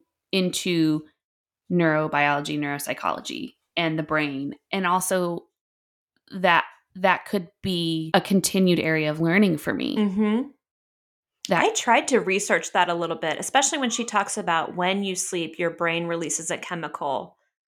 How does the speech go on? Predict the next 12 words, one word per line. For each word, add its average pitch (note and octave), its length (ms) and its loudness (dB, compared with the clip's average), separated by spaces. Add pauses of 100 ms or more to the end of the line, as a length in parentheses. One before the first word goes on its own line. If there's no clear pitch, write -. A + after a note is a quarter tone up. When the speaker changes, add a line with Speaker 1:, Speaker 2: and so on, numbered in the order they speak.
(360)
Speaker 1:
That F#3+ 160 -4
Speaker 2:
that F#3+ 160 4
Speaker 1:
promotes F#3 260 -4
Speaker 2:
heals A3 380 0
Speaker 1:
healing. E3+ 140 -6 (180)
Speaker 2:
you. G#3 80 -8
Speaker 1:
Mm-hmm. G3 200 -4 (960)
Speaker 2:
I G#3+ 120 4
don't B3 260 0
know G#3 240 0
if A#3+ 160 -6
it's, - 440 -6